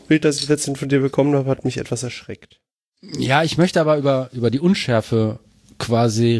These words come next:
Speaker 2: Raum für Fantasie.
Speaker 1: Es war ja, es war ja zu scharf.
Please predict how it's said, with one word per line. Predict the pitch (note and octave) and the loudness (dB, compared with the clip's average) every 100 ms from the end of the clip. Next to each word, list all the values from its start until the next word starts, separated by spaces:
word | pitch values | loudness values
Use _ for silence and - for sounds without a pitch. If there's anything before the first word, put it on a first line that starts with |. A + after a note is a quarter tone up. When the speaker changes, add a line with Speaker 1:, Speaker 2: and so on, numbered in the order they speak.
| G#2+ A2 | 0 0
Speaker 2:
Raum | C3 C#3+ D#3 F3+ _ _ - - _ - | 2 2 0 -2 _ _ -20 -20 _ -18
für | - - B2+ C3 C3 C3 _ _ _ _ - - - _ | -10 -2 2 2 0 -4 _ _ _ _ -20 -20 -20 _
Fantasie. | - C3+ C#3 C3+ A#2 F#2 G2 - - | 0 0 2 2 2 -2 -4 -12 -6
Speaker 1:
Es | - - | -2 0
war | C#3+ | 2
ja, | D3+ C#3 - | 2 0 -2
es | A#2+ - | -6 0
war | C3+ | 2
ja | B2+ - | 2 0
zu | - G3 | 0 0
scharf. | G#3 - B2+ A2 A2 - | 0 0 0 0 -6 -10